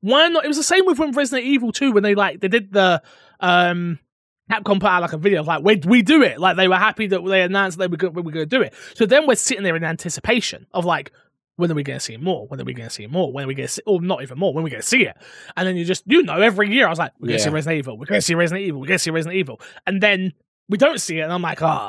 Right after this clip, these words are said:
Speaker 1: ah, ah." And then when it happens, it's like, "Ah!"
Speaker 2: Yeah.
Speaker 1: Oh my God. Like, now with Dead Space, it's just like, okay.
Speaker 2: I, you know, I
Speaker 1: For
Speaker 2: think
Speaker 1: me.
Speaker 2: E A might have
Speaker 1: For me.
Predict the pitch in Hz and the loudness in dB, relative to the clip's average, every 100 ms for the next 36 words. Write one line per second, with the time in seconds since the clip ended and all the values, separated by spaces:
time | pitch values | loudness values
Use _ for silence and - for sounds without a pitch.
0 | 117 214 170 135 165 170 135 - - 214 | 0 4 4 4 4 4 2 -4 -4 -2
1 | 220 226 220 185 202 262 277 202 180 185 | -2 -2 -2 0 2 2 2 2 2 0
2 | 165 214 311 - - - - - - - | 4 4 4 2 0 0 -2 -10 -16 -20
3 | _ _ _ _ _ - 113 311 359 311 | _ _ _ _ _ -4 4 4 4 0
4 | 302 330 427 277 - - - 254 233 262 | 2 2 6 4 4 -8 0 2 2 4
5 | 330 262 190 254 349 - 180 165 180 202 | 6 6 6 4 2 0 -2 -2 -4 -4
6 | 185 196 175 156 - _ _ _ _ _ | -2 0 0 -2 -16 _ _ _ _ _
7 | _ _ - 233 214 202 - _ _ _ | _ _ -8 -2 0 0 -6 _ _ _
8 | _ _ _ _ _ _ - 135 143 131 | _ _ _ _ _ _ -6 0 0 -2
9 | - 131 - 139 147 147 135 - _ _ | -8 -16 -2 2 4 4 0 -10 _ _
10 | _ _ _ _ - _ - 349 349 302 | _ _ _ _ -20 _ 0 4 6 6
11 | 294 143 127 127 120 120 117 262 254 226 | 4 2 0 -2 0 0 2 6 6 6
12 | 180 110 | 2 -2